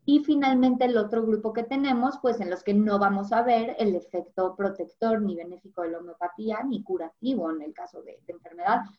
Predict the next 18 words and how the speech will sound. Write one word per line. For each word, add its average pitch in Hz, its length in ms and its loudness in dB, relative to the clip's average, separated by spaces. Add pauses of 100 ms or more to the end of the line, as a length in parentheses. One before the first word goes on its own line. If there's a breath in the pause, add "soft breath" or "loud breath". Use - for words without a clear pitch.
(100)
son 180 240 -8
en 175 120 -8
los 180 120 -10
que 185 120 -10
no 190 160 -6
se 208 140 -8
tratan 202 500 -2
ni 220 160 0
de 165 100 -6
manera 165 360 -10
preventiva 170 560 -6
ni 196 240 0
ante 165 220 -12
la 160 80 -6
enfermedad 165 600 -12 (340)
con 190 160 0
este 180 180 -10
tratamiento. 165 520 -12